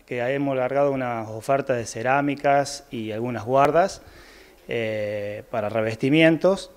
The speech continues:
eh, bueno, que, que la, la hicimos para las ofertas. Eh, tiene un precio muy accesible, eh, son,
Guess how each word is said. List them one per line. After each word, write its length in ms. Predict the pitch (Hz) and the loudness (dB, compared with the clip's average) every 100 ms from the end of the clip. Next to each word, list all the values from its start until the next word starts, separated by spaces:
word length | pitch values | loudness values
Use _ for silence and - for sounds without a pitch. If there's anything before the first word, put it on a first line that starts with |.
| - | -8
eh, 500 | 120 113 110 107 107 | -4 -2 -4 -6 -8
bueno, 540 | 104 104 104 110 107 - | -8 -8 -6 -6 -6 -10
que, 520 | 110 101 98 95 101 - - | -10 -10 -12 -14 -18 -20 -14
que 120 | - | -8
la, 160 | 104 107 | -4 -4
la 260 | 107 110 143 | -2 -4 -8
hicimos 380 | 110 123 123 | -8 -6 -4
para 420 | 117 113 117 131 120 | -2 -2 -2 -2 -4
las 200 | 110 107 | -4 -4
ofertas. 640 | 117 123 107 - - - - - - - - - | -2 0 0 -4 -12 -14 -20 -20 -20 -20 -20 -12
Eh, 180 | 113 113 | -6 -4
tiene 200 | 123 135 | 0 2
un 100 | 139 | 2
precio 800 | 123 147 147 143 147 143 139 143 | 4 6 6 6 6 8 6 2
muy 260 | 147 139 156 | 0 6 6
accesible, 760 | 127 143 123 160 190 202 202 202 - - | 6 4 2 10 12 12 10 6 0 -2
eh, 200 | 135 123 | 0 -2
son, 800 | - 135 139 131 123 117 117 | -2 0 0 0 -2 -6 -8